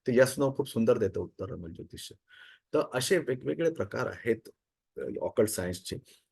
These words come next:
आणि तुम्ही जर माझा, मी सांगितल्याप्रमाणे जर तुम्ही ते कोर्समध्ये जर इंटरेस्टेड असाल,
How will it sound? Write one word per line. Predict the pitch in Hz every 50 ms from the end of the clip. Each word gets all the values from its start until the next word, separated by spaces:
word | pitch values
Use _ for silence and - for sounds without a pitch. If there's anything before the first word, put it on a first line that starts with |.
| _ _ _
आणि | 98 107 117 127 139 147 - - - -
तुम्ही | 127 123 131 143
जर | 139 147 143 135 - - -
माझा, | 113 110 110 107 127 131 127 - - _ _ _ _ -
मी | - 117 120
सांगितल्याप्रमाणे | 120 - 101 104 117 117 123 117 117 120 117 117 117 120
जर | 110 120 120 117
तुम्ही | - 113 117 123 -
ते | - - - - -
कोर्समध्ये | - - 110 107 107 - - 113 110 110
जर | 110 110
इंटरेस्टेड | 95 87 - - 104 101 - - 101 98
असाल, | 98 - - - -